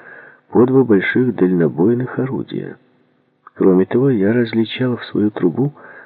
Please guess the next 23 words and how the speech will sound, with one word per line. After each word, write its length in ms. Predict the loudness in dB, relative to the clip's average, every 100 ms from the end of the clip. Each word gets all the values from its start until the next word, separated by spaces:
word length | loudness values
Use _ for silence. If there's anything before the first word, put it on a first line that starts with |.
| -20 _ -2
немалое 520 | 2 4 4 2 0
число 360 | -2 -2 0
других, 520 | 2 2 0 0 -2 0
более 400 | 0 2 2 0
мелких 680 | 0 0 -2 -2 -6 -2
орудий, 500 | -2 0 0 -2 -4 -6 -20 -20 -20 -20 _
уже 360 | -4 0 2
наведенных 760 | 2 2 2 2 2 0 -4 -6
и 60 | -6
совершенно 580 | 0 -2 0 -2 -2
готовых 400 | 0 0 0 -2
открыть 460 | -4 -4 -2 -2 -6 -8
огонь, 640 | -6 -4 -2 -2 -4 -6
но 140 | -6
на 140 | -4 -6
палубе 540 | -6 -4 -4 -4 -4
не 180 | -6 -6
было 180 | -6 -8
видно 400 | -8 -8 -10 -12 -16 -20 -20 -18 -4
ни 160 | -2
души. 480 | -2 -4 -8 -10 -12 -18 _ _ _ _ _ _ _ _ _ _ _ _ _ _ _ _ -20 0
Судно 300 | 2 2 0
это 400 | -2 -2 -6